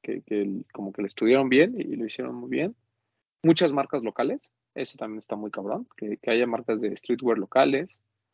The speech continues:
Y una zona para pláticas, que también, pues, realmente todos los que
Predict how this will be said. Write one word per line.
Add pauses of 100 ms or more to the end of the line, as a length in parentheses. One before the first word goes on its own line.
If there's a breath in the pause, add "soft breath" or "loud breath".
(600)
Y
una
zona
para
pláticas,
que
también,
pues, (160)
realmente
todos
los
que